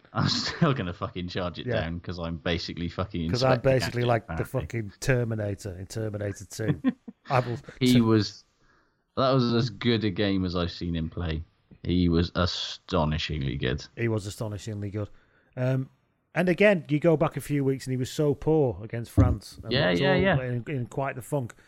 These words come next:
Speaker 2: Ben Smith also said in his tweet, he said, "Good was Itoje's elevation of shithousery to something approaching an art form."
Speaker 1: Yeah, well,
Speaker 2: In
Speaker 1: I
Speaker 2: all the
Speaker 1: think he
Speaker 2: best
Speaker 1: was doing
Speaker 2: possible ways,
Speaker 1: everything.
Speaker 2: yeah.
Speaker 1: He was doing everything well,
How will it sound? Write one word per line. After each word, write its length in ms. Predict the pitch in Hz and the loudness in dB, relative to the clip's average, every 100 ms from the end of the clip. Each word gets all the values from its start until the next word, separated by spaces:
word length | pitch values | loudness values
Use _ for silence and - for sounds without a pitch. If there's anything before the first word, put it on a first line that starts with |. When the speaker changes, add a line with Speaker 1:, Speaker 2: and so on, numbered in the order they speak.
| _ _ _ _ _ | _ _ _ _ _
Speaker 2:
Ben 180 | 165 170 | 0 0
Smith 300 | - 165 175 | 0 2 4
also 220 | 170 139 | 4 4
said 140 | 143 | 2
in 100 | 143 | 4
his 240 | 151 151 - | 4 2 0
tweet, 280 | - 110 | -2 -2
he 80 | 104 | -2
said, 220 | 113 127 107 | -4 -4 2
"Good 180 | 139 | 2
was 140 | 131 123 | 2 -2
Itoje's 680 | 131 - 139 135 139 131 | -2 0 2 2 2 2
elevation 580 | 131 131 120 131 127 127 | 2 2 0 0 0 -2
of 80 | 123 | -6
shithousery 680 | - 147 - 127 123 113 110 | -2 -2 -2 -2 -2 -4 -6
to 80 | 120 | -8
something 360 | - 131 131 | -8 -6 -6
approaching 500 | 123 - 139 127 131 | -8 -6 -6 -4 -6
an 80 | 131 | -4
art 280 | 131 131 113 | -4 -4 -8
form." 340 | - 110 101 92 _ _ _ _ _ _ _ _ _ _ _ _ _ | -8 -6 -6 -12 _ _ _ _ _ _ _ _ _ _ _ _ _
Speaker 1:
Yeah, 180 | 135 90 | 0 2
well, 180 | - 190 | 4 4
Speaker 2:
In 60 | |
Speaker 1:
I 20 | 160 | 6
Speaker 2:
all 40 | |
the 40 | 160 | 4
Speaker 1:
think 60 | |
he 40 | 147 | 4
Speaker 2:
best 260 | 160 131 | 4 4
Speaker 1:
was 160 | 160 143 | 2 2
doing 100 | 147 | 4
Speaker 2:
possible 160 | 131 139 | 2 4
ways, 280 | 156 120 | 2 2
Speaker 1:
everything. 140 | 92 85 | -2 -6
Speaker 2:
yeah. 200 | 117 101 - _ _ _ _ _ _ _ _ | -6 -8 -10 _ _ _ _ _ _ _ _
Speaker 1:
He 100 | 123 | -8
was 140 | 117 113 | -6 -4
doing 260 | 117 110 - | -2 -2 0
everything 720 | 113 110 110 110 - 104 101 | 0 0 -2 -4 -2 -2 0
well, 500 | 95 90 82 87 | 2 2 0 -4